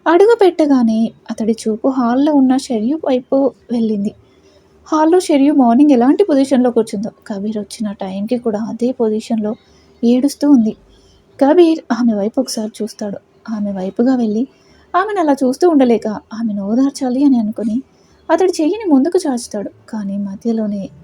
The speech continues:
ఆ చెయ్యిని పిడికిలితో వెనక్కి తీసేస్తాడు. అలా ఆమె వైపు చూసి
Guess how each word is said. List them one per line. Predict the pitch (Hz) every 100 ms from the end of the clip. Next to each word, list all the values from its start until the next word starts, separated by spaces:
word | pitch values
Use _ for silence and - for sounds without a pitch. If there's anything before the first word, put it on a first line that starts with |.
| 240
ఆ | 214
చెయ్యిని | - 202 208 240
పిడికిలితో | 240 214 226 294 277 247 320 - - - _ -
వెనక్కి | 285 370 392 349
తీసేస్తాడు. | 302 277 262 247 214 - _ _ _ 226
అలా | 220 202 196 208 - -
ఆమె | 220 208 202
వైపు | 190 208 269
చూసి | 254 233 233